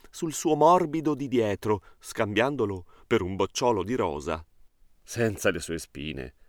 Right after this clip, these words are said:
era proprio innocuo e un tantino ridicolo. Si sentiva perso.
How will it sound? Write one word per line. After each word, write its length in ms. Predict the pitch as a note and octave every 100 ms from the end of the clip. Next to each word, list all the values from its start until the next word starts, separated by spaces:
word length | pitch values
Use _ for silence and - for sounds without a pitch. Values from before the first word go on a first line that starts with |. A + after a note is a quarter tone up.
| _
era 280 | G#2+ G2+ D#2+
proprio 680 | - F#2 F#2+ A#2+ - A2+ - -
innocuo 800 | A#2+ G2+ G2+ A2 - F2+ D#2 - _ _ - -
e 400 | C#3 C#3+ C3+ - - _ _ -
un 240 | C3+ A2
tantino 600 | G2 G2 - G2 G2 F#2+
ridicolo. 640 | F2+ E2+ F#2 - F#2 F#2 - - _ - _ - _ _ _
Si 260 | - - F#2+
sentiva 840 | - E2+ C#2+ C2+ C#2 C#2+ C#2 D2 - - -
perso. 720 | F#2 C2+ - - - C#2+